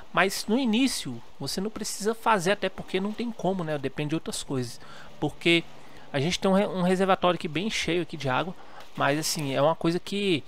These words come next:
a curto prazo, eu posso dizer assim, a gente vai precisar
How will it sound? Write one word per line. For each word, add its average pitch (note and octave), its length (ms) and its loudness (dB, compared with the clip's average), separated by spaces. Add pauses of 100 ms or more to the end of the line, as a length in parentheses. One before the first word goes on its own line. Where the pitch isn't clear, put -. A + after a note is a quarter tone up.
(280)
a C#3+ 80 -2
curto - 400 -4
prazo, D3 560 4 (220)
eu C3+ 80 -10
posso - 280 -2
dizer B2+ 380 0
assim, F3+ 400 -4 (480)
a - 20 -8
gente C3+ 240 -6
vai D#3 140 0
precisar D3+ 880 0